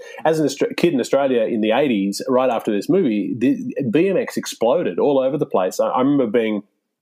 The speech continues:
eight, nine years old and living in Sydney where this was shot and riding my, just riding my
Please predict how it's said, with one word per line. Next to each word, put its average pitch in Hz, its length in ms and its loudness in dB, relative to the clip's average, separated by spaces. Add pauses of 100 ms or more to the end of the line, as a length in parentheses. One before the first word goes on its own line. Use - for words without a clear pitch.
(340)
eight, 123 200 2
nine 110 260 2
years 107 200 0
old 117 260 0 (440)
and 117 400 0
living 123 300 4
in 104 100 0
Sydney 117 420 0
where 107 280 2
this 113 200 -2
was 101 120 -2
shot 107 400 0
and 101 300 0
riding 113 280 2
my, 110 140 2
just 151 240 -6
riding 104 180 2
my 98 120 0